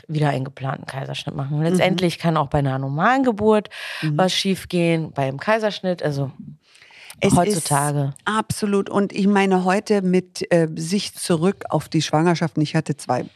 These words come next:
Speaker 2: sehr, sehr schwierige Schwangerschaften und musste einen Kaiserschnitt
Speaker 1: Mhm.
Speaker 2: haben. Aber jedem, dem ich das erzählt habe, da hatte ich immer so das Gefühl, denken, "Oh, die ist aber tough drauf." Dabei hatte ich damals gar keine Wahl. Und ich dachte, warum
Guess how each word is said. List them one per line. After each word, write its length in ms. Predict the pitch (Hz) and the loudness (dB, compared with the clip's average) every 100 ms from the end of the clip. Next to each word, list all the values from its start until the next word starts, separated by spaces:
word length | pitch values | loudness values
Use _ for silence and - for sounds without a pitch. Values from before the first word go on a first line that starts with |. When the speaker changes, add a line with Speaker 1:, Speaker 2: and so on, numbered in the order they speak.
| _ - | _ -2
Speaker 2:
sehr, 240 | 156 143 | 4 4
sehr 140 | 220 | 2
schwierige 360 | - 175 165 151 | -4 0 0 0
Schwangerschaften 600 | - - 135 - 151 - | -2 -4 -2 -4 -2 0
und 140 | 165 165 | 2 4
musste 340 | 226 - 156 | 4 4 -2
einen 60 | - | -2
Kaiserschnitt 600 | - 143 - - 127 160 | 0 -2 -2 -6 -4 -2
Speaker 1:
Mhm. 60 | 151 | -2
Speaker 2:
haben. 260 | - 180 - - - - | 0 -2 -4 -14 -14 -8
Aber 140 | 190 185 | 0 0
jedem, 420 | 185 269 311 277 | 0 0 2 2
dem 160 | 240 | 0
ich 100 | 220 - | -2 -2
das 200 | 180 165 | -2 -2
erzählt 540 | - 160 151 151 - | 0 2 2 0 -2
habe, 360 | 202 247 269 285 - - - | -2 0 -2 -4 -10 -20 -6
da 220 | 190 190 196 | 0 0 0
hatte 160 | - 208 | -2 -2
ich 100 | 226 | 0
immer 200 | 240 214 | 0 0
so 80 | |
das 140 | 202 - | -4 -8
Gefühl, 260 | - 208 | -4 -2
denken, 240 | 196 185 - | 0 0 -2
"Oh, 180 | 151 156 - - - - | -6 -6 -10 -16 -14 -8
die 140 | 165 | -8
ist 180 | 165 - | -8 -10
aber 160 | - 170 | -12 -12
tough 280 | - 165 - | -12 -14 -14
drauf." 460 | - - - - - - - | -12 -10 -10 -12 -16 -18 -6
Dabei 160 | - 156 | 0 2
hatte 180 | 170 - | 2 -2
ich 100 | - | -2
damals 380 | 156 160 160 - | -2 -2 -4 -4
gar 120 | - | -6
keine 420 | - 151 156 160 | -4 -2 -2 -2
Wahl. 240 | 190 254 262 | -2 -2 -2
Und 80 | 185 | 0
ich 140 | 170 | -2
dachte, 320 | 220 202 190 160 | -2 -4 -4 -4
warum 420 | 151 180 226 | -4 -4 -6